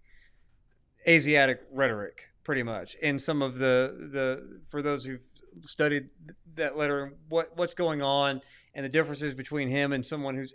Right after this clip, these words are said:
eloquent like Apollos and how people get wrapped up in these types of delivery styles or whatever. I mean, Paul seems to be just, uh, somewhat dumping on that style, to be honest. And then, of course, you read,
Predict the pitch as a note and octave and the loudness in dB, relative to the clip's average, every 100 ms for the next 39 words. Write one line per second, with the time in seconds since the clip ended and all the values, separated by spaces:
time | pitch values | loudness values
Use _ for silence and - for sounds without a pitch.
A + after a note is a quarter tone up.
0 | - D3 C3+ C3+ C#3+ C3+ B2+ B2 _ - | -6 -4 -4 -6 -8 -4 -6 -6 _ -8
1 | A#2+ C3 C3 C3 C3 C3+ C3 C#3+ D3 C#3+ | 0 0 0 -2 -4 -2 0 0 0 0
2 | B2+ C3+ C3 C#3+ C3+ C3+ C#3 C3 - - | 0 2 2 2 0 -4 -6 -8 -10 -20
3 | _ _ _ - D3 C#3+ C3+ A2+ - _ | _ _ _ -4 -2 -2 -8 -10 -18 _
4 | - D#3+ F#3+ F#3 C#3+ C#3+ B2+ B2 B2 B2 | 2 4 6 4 4 4 4 4 2 2
5 | A#2 B2+ - - - - A3+ A3 - E4+ | 2 -2 -6 -14 -6 0 0 6 6 6
6 | D#4 B3+ A3 D#3 D#3+ E3 D#3+ D3+ F3+ G#3 | 4 0 -2 -4 -4 0 2 2 0 -6
7 | D#3 E3+ - - - C#3+ C#3 B2+ A#2+ A#2 | -2 0 -2 -10 -8 0 2 4 2 0
8 | A#2+ _ _ _ _ _ _ _ _ _ | -6 _ _ _ _ _ _ _ _ _
9 | - C#4 C4+ B2+ G#2+ C#3 D3 A#2+ G#2+ G2+ | 4 6 6 2 2 2 2 0 -2 -8
10 | G2+ - B2+ A2+ G#2+ A2 A#2 C#3 A#2 - | -10 -4 -2 0 -2 -4 0 0 -2 -6
11 | - - - A3 D4 C#4 G#3 G3 - G3 | -14 -6 6 10 10 8 4 2 -2 -4
12 | F3+ G3+ G3 F3+ | 2 4 4 2